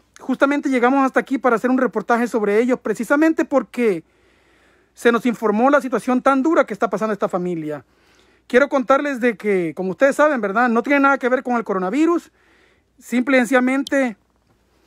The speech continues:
él hace apenas unos meses fue diagnosticado con, eh, un cáncer en la cabeza. Le han hecho ya varios tratamientos, varias cirugías. Le han hecho, ahora mismo, de hecho, en el, en su cabeza tiene muchas grapas.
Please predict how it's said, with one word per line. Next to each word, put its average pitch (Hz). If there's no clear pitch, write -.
él 254
hace 240
apenas 247
unos 240
meses 247
fue 220
diagnosticado 226
con, 175
eh, 165
un 208
cáncer 233
en 185
la 175
cabeza. 220
Le 185
han 185
hecho 202
ya 196
varios 196
tratamientos, 196
varias 180
cirugías. 254
Le 175
han 185
hecho, 196
ahora 180
mismo, 196
de 175
hecho, 190
en 180
el, 156
en 180
su 180
cabeza 185
tiene 190
muchas 190
grapas. 240